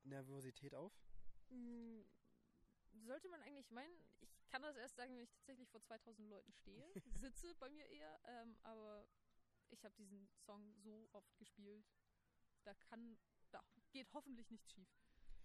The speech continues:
Speaker 1: Ja, und solange sich nicht die Routine einflechtet, so einfach, ja, hier, Scout sein, Scout sein und so weiter, ja, ihr kennt doch, was ich, ne? <laughs> Nein,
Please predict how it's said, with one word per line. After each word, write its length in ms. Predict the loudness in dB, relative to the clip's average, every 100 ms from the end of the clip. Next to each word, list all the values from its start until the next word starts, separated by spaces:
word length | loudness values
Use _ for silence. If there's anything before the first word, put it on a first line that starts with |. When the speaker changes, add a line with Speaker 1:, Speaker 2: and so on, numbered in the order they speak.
| -2 -6
Speaker 1:
Ja, 140 | 2 4
und 80 |
solange 240 | 6 6 6
sich 100 | 4
nicht 160 | 4
die 80 | 6
Routine 480 | 6 6 6 8 6
einflechtet, 540 | 4 6 6 6 6
so 80 | 6
einfach, 180 | 6 8
ja, 300 | 8 12 10
hier, 480 | 10 8 10 10 8
Scout 380 | 4 6 6 6
sein, 320 | 6 6 6
Scout 380 | 4 6 8 8
sein 200 | 8 6
und 140 | 4 2
so 120 | 4
weiter, 320 | 6 6 6
ja, 160 | 8 6
ihr 160 | 6
kennt 320 | 2 0 0
doch, 160 | -2 -2
was 160 | -4 -4
ich, 100 | -6
ne? 160 | -6 -4 -8 -6
<laughs> 340 | -8 -6 -8 -4
Nein, 380 | 2 6 4